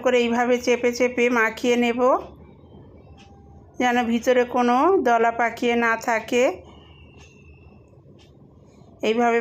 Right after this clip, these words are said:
ভালো করে মাখিয়ে নিতে হবে, তবেই সীতাভোগটা ভালো হবে। ভালো করে আমি মাখিয়ে নিয়েছি। এখন এই ডো থেকে আমি খানিকটা ডো নিয়ে নিকুতি মিষ্টি বানিয়ে নেব।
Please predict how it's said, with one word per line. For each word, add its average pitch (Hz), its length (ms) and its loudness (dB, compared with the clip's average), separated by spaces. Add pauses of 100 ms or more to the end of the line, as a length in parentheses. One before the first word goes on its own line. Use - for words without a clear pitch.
(120)
ভালো 226 280 0
করে 233 160 0 (120)
মাখিয়ে 226 360 -2
নিতে 220 380 -2
হবে, 233 260 2 (760)
তবেই 226 400 0
সীতাভোগটা 226 600 -2 (120)
ভালো 226 300 0
হবে। 226 280 2 (2000)
ভালো 233 280 0
করে 247 220 2
আমি 240 120 0 (120)
মাখিয়ে 220 360 -2
নিয়েছি। 233 540 -2 (880)
এখন 247 160 -2 (100)
এই 247 140 0
ডো 247 100 2 (160)
থেকে 262 200 0 (100)
আমি 240 220 2 (720)
খানিকটা 233 440 -2 (120)
ডো 240 120 2 (140)
নিয়ে 240 200 2 (760)
নিকুতি 240 540 -2
মিষ্টি 240 340 -2
বানিয়ে 233 460 0
নেব। 233 160 -2